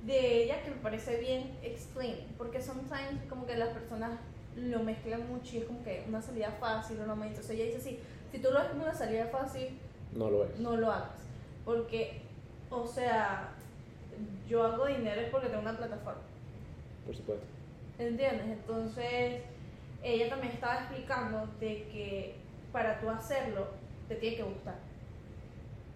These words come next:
Speaker 2: Ok, tiene
Speaker 1: Ok,
Speaker 2: sentido.
Speaker 1: te tiene que gustar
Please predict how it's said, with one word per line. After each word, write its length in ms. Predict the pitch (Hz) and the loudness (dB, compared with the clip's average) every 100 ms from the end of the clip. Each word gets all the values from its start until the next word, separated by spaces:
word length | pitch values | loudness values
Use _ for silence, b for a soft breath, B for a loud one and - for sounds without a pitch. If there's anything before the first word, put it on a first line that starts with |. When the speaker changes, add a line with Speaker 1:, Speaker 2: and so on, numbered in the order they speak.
| - - - - | -12 -12 -10 -4
Speaker 2:
Ok, 40 | 135 113 - - | 0 0 0 -4
tiene 140 | 110 131 | -4 0
Speaker 1:
Ok, 80 | 107 | 4
Speaker 2:
sentido. 280 | 269 269 | 4 4
Speaker 1:
te 80 | 262 | -4
tiene 240 | 262 254 247 | -2 -2 -2
que 100 | 294 | -2
gustar 720 | 262 254 294 320 359 349 | -2 -2 2 4 4 2